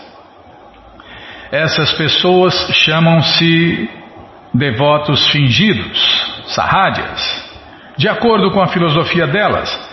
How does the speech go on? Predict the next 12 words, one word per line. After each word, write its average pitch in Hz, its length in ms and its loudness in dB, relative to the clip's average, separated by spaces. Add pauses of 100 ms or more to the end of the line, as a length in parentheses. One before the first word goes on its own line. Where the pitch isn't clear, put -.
(180)
através 156 640 2
da 156 120 2
prática, 160 680 0
da 131 160 0
prática 160 460 0
sexual 147 640 2
é 143 80 -2
possível 143 520 2
elevar-se 139 600 0
à 127 60 0
plataforma 143 1120 2
espiritual. 131 1120 0